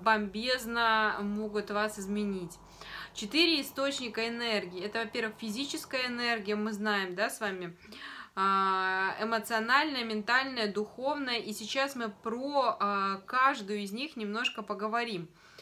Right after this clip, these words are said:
А, физическая энергия, откуда она берется? Ну, конечно, это движение, сон, еда. Еда,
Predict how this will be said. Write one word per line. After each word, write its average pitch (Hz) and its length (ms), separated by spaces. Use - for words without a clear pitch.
А, 202 180
физическая 247 840
энергия, 233 680
откуда 277 320
она 240 140
берется? 196 420
Ну, 285 80
конечно, 233 480
это 214 220
движение, 220 680
сон, 240 320
еда. 185 520
Еда, 196 640